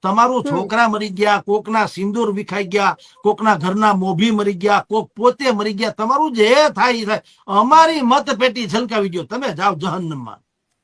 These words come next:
Speaker 1: આ એ હવના પગ તળે રેલો આવ્યો એટલે બંડા હતા જનતાની વાતો કરવા કે પ્રજાને લૂંટે છે ને ઓલા નિલેશભાઈ ધોળકિયા કે જે ખેડૂત માટે થઈને આમ આદમી પાર્ટીના લોકોએ હારો મુદ્દો ઉઠાવ્યો, તો તમે કાં ન ઉઠાવ્યો? તમે નેતા નથી ભાજપના?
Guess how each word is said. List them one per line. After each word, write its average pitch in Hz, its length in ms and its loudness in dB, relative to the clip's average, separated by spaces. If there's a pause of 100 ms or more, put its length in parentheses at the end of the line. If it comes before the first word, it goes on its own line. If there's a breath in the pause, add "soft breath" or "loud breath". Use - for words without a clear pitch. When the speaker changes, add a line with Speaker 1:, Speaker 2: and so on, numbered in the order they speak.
(320)
Speaker 1:
આ 208 220 6
એ 196 240 2
હવના 233 420 2
પગ 220 340 -2
તળે 240 360 2
રેલો 220 400 0
આવ્યો 254 360 4
એટલે 247 360 0
બંડા 247 380 0
હતા 226 200 -2
જનતાની 220 480 -6
વાતો 208 300 -2
કરવા 151 320 -10 (400 soft breath)
કે 233 100 0
પ્રજાને 233 480 -2
લૂંટે 214 340 -4
છે 202 140 -2
ને 196 80 -6
ઓલા 202 300 -2
નિલેશભાઈ 196 520 -2
ધોળકિયા 202 400 -4
કે 196 120 -8
જે 202 120 -6
ખેડૂત 226 400 -8 (100)
માટે 208 240 -8
થઈને 208 280 -8 (260 soft breath)
આમ 220 180 -2
આદમી 214 200 -4
પાર્ટીના 208 360 -2
લોકોએ 202 280 -4
હારો 196 280 0
મુદ્દો 196 280 0
ઉઠાવ્યો, 190 400 -8
તો - 0 -
તમે 214 280 0
કાં 240 200 0
ન 247 40 2
ઉઠાવ્યો? 233 300 2
તમે 196 200 -2
નેતા 202 260 0
નથી 196 220 -4
ભાજપના? 208 500 -2